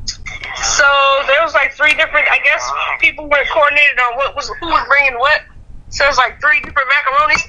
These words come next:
salads <laughs> and turkey and ham, and there was, like, very few sides. It wasn't a lot. I mean, it was all right, but, um, yeah, it just didn't, it didn't, just didn't seem the same this year, you know.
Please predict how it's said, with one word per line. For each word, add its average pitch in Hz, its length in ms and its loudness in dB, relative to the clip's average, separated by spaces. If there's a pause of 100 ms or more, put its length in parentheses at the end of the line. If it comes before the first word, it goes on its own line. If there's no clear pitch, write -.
salads - 480 -2 (760)
<laughs> - 0 -
and - 760 -2
turkey 269 640 2
and 220 80 -6
ham, 262 520 2 (100)
and 214 80 0
there 220 120 2
was, 226 120 0
like, 196 240 -2
very 240 340 2 (120)
few 226 240 0
sides. 196 400 0
It - 80 -2
wasn't 277 300 2
a 202 100 4
lot. 185 300 2
I 233 160 2
mean, 262 160 -2
it 302 80 0
was 247 180 0
all 190 60 6
right, 185 440 2
but, 214 140 2
um, 196 560 2
yeah, 285 880 2
it 262 60 -4
just 277 260 -2
didn't, 240 380 -4
it - 120 -2
didn't, 466 260 -2 (120)
just - 220 -4
didn't 240 180 0
seem 196 260 -2
the 175 80 -2
same 180 300 -2
this 165 160 -4 (120)
year, 175 100 2
you 196 220 0
know. 170 280 0